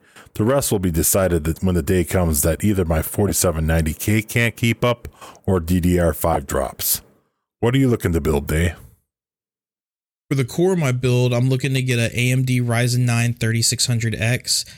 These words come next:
Speaker 2: an X five seventy motherboard. Obviously, I'm gonna wanna liquid cool this 'cause I think the processor runs a little bit hot,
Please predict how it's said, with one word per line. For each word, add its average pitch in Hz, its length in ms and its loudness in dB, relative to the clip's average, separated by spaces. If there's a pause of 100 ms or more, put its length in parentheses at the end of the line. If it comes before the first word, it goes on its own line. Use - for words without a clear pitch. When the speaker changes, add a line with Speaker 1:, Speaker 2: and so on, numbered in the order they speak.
(260)
Speaker 2:
an 127 180 -2
X 135 240 -2
five 127 380 0
seventy 127 480 0
motherboard. 135 720 0 (720)
Obviously, 135 420 2
I'm 131 140 2
gonna 131 160 2
wanna 127 180 2
liquid 123 400 -2
cool 123 240 -2
this 131 300 0
'cause 117 240 -2
I 113 80 2
think 123 180 -2
the 110 80 -2
processor 117 720 -2
runs 110 280 2
a 110 60 2
little 113 180 0
bit 113 100 0
hot, 107 400 0